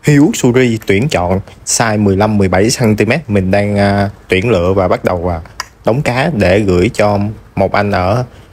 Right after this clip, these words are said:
Hà Nội ha các bạn. Rất là cảm ơn anh Trương ở Hà Nội đã ủng hộ bên mình, à, những hai mươi em cá coi cọp này. Thì đối với dòng cá coi cọp này thì sẽ là bảy tờ vé số cho một em với kích thước mười lăm xăng ti mét. Khi bác, khi các bạn lựa chọn năm em thì sẽ được tặng thêm một em ha.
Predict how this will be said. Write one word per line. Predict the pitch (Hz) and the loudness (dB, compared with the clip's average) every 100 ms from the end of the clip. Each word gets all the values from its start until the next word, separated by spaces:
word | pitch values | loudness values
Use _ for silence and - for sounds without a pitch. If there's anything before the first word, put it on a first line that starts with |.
| - - | -20 -6
Hà | 196 | -4
Nội | 190 175 | 0 0
ha | 208 | 0
các | - | 0
bạn. | 190 180 - _ _ _ | 0 -2 -6 _ _ _
Rất | 131 196 - | -4 -2 0
là | 101 | 0
cảm | 104 143 | 0 0
ơn | 135 | 0
anh | 104 127 120 - | 0 -2 -4 -2
Trương | 180 185 143 107 - - - | 2 4 2 -4 -12 -16 -6
ở | 95 87 98 147 123 113 | -2 0 0 -2 -6 -6
Hà | 110 95 | -4 -2
Nội | 92 85 | 0 0
đã | 95 | 2
ủng | 95 101 113 | 0 0 -2
hộ | 110 90 | 0 0
bên | 104 104 | 0 0
mình, | 95 90 | 0 0
à, | 90 - - - - - | -2 -4 -20 -20 -20 -2
những | - 92 | 0 0
hai | 143 135 143 | 0 0 0
mươi | 127 120 | 0 0
em | 113 107 | 0 -2
cá | 127 | -4
coi | 151 120 | -2 -2
cọp | - 92 | -2 0
này. | 98 90 | 0 0
Thì | 95 | 0
đối | 110 | 0
với | 143 156 | 2 2
dòng | 131 90 | 0 -2
cá | - | -4
coi | - 117 | -4 -4
cọp | 104 92 95 | -2 -2 0
này | 92 | -2
thì | - 98 | 0 -2
sẽ | - | 0
là | 110 95 | 0 0
bảy | 101 85 92 127 | -2 -4 -4 -2
tờ | 95 87 | -2 0
vé | 107 | 0
số | 120 123 123 156 | 0 2 2 2
cho | 113 | 0
một | 101 87 | 0 0
em | 110 110 104 | 0 0 0
với | 120 135 | 0 0
kích | 147 | -2
thước | - 160 | -2 -2
mười | 110 | 0
lăm | 95 101 | 0 0
xăng | 101 107 | 0 -2
ti | 107 | 0
mét. | 104 156 - - - - | 0 -2 -4 -14 -16 -12
Khi | - | -4
bác, | - 127 - - | -2 -2 -4 -10
khi | - 113 | -4 -2
các | 131 | 0
bạn | 98 92 | 0 0
lựa | 92 | 0
chọn | 92 85 85 98 | 0 0 0 0
năm | 110 110 | -2 -2
em | 113 107 | -2 -2
thì | 101 95 | -2 -2
sẽ | - 98 | -2 -2
được | 98 | -2
tặng | - 82 98 | -2 -4 -2
thêm | 113 101 | 0 0
một | 90 | 0
em | 104 107 | -2 -2
ha. | 117 | -4